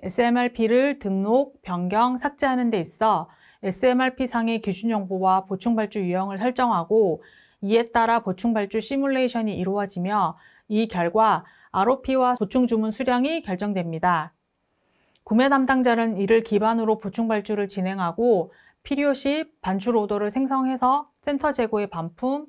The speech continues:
브이엠아이 반출을 진행합니다. 보충 발주 시뮬레이션에 대한 상세한 내용을 다루기 전에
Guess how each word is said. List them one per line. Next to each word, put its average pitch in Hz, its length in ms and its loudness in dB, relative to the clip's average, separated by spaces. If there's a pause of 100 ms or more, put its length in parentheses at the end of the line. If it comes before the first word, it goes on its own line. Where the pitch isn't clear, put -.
(120)
브이엠아이 196 420 -2
반출을 190 680 -4
진행합니다. 160 760 -4 (2000)
보충 285 300 0
발주 269 220 2
시뮬레이션에 320 760 0
대한 220 260 0
상세한 269 480 0
내용을 196 380 0
다루기 190 340 -2
전에 180 500 -4